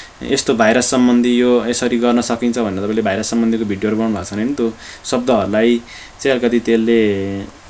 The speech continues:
ख्याल गर्छ YouTube-ले, त्यही भएर ट्यागहरूमा पनि तपाईँले ध्यान दिनुपर्ने हुन्छ। अर्को important कुरा के छ भने तपाईँले हाल्नु, अ, राख्नुभएको भिडियोहरू, जस्तै तपाईँले कुनै पनि फोटो युज गर्नुभएको छ, अ, भने, अ, यो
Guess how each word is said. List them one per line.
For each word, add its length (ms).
ख्याल 180
गर्छ 280
YouTube-ले, 400
त्यही 140
भएर 140
ट्यागहरूमा 580
पनि 200
तपाईँले 240
ध्यान 180
दिनुपर्ने 340
हुन्छ। 180
अर्को 440
important 340
कुरा 160
के 140
छ 80
भने 140
तपाईँले 440
हाल्नु, 360
अ, 240
राख्नुभएको 540
भिडियोहरू, 520
जस्तै 200
तपाईँले 240
कुनै 200
पनि 160
फोटो 280
युज 160
गर्नुभएको 380
छ, 80
अ, 840
भने, 340
अ, 240
यो 420